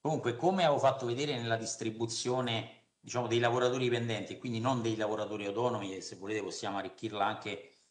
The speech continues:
di quella distribuzione per classi di giornate lavorate, eh, quello che noi osserviamo dalla, dalla statistica è che vediamo che ci stanno una serie di lavoratori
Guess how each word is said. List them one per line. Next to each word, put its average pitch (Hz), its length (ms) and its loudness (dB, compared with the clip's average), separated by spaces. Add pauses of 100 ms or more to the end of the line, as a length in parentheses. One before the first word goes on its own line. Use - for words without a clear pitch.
(120)
di - 100 -16
quella 107 220 2
distribuzione 107 1120 -2
per 107 200 -6
classi 110 380 2
di 101 100 -6
giornate 101 400 -2
lavorate, 101 680 2 (680)
eh, 139 420 0
quello 190 200 6
che 156 100 6
noi 180 180 2
osserviamo 160 1200 2 (500)
dalla, 110 800 2
dalla 120 200 2
statistica 123 600 -2
è - 80 -2
che 127 140 -6
vediamo 123 340 -2
che 110 100 -2
ci - 140 -8
stanno 117 500 -2
una 127 180 -2
serie 147 280 0
di 113 80 -2
lavoratori 151 680 -2